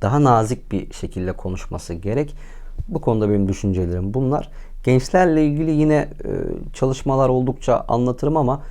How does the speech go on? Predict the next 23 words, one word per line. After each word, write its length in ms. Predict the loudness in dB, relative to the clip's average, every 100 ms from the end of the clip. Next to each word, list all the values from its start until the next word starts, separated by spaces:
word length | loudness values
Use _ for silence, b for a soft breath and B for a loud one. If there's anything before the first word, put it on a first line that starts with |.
| B B B -6
e, 180 | -2 -2
sanırım 460 | 0 2 4 2 2
bu 120 | 0
işte 280 | -2 -2 2
cep 260 | 2 2
telefonu 400 | 0 0 0 0
ve 120 | 0
bilgisayar 680 | -2 -2 -2 0 2 2 0 -14 -16 -16 -14 -16 -14 -6
alımlarında 840 | 0 0 2 0 0 2 2 2 0 -2
gelen 400 | 0 0 0 -4 -10 -16 -12
vergi 640 | -8 -4 0 2 2 -2 -2
muafiyetinden 960 | -2 0 0 0 -4 -2 -2 0 -2 -2
öteye 500 | -4 0 2 2 0 -4 b b b b b -4
pek 280 | -2 -2 0
de 120 | 0
bir 60 |
şey 240 | 2 2 2
geçemedi. 560 | 2 0 0 0 -2 -6 -8 -8
Yani 220 | -8 -8 -10 -12 -14 -14 -14
onun 260 | -4 0 2
üstüne 380 | 2 0 -2 -2
pek 340 | -2 -6 -2
bir, 160 | -2